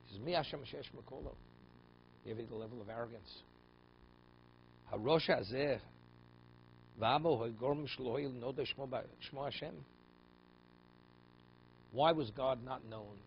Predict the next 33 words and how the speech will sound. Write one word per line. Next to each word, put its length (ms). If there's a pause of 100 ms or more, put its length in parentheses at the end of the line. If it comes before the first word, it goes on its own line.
in 60
existence? 640 (1200)
Paro 220
was 160
the 60
height 160
of 80
civilization. 640 (100)
He 80
deified 480
himself. 300 (1700)
Do 80
you 40
think 200 (440)
Paro 220
wanted 400
God 220
should 100
be 80
known 240
in 60
existence? 520
He's 160
the 80
cause. 480 (920)
He's 240
the 100
cause. 640 (1200)
He's 260
the 80
one 140
who's 120
suppressing 680